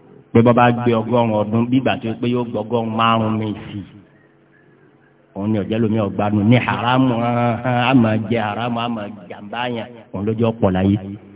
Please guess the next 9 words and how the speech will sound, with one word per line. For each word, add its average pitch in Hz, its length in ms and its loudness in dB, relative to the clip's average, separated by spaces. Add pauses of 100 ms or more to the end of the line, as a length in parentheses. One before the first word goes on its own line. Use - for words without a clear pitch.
(200)
Ànábì 113 340 2
lówó 113 260 0 (200)
ẹ̀kọ́, 117 360 -6 (1500)
owó 107 180 6
àwọn 101 240 4
tí 98 140 -4
ó 110 80 2
dogun 101 460 -4
ni, 90 100 -2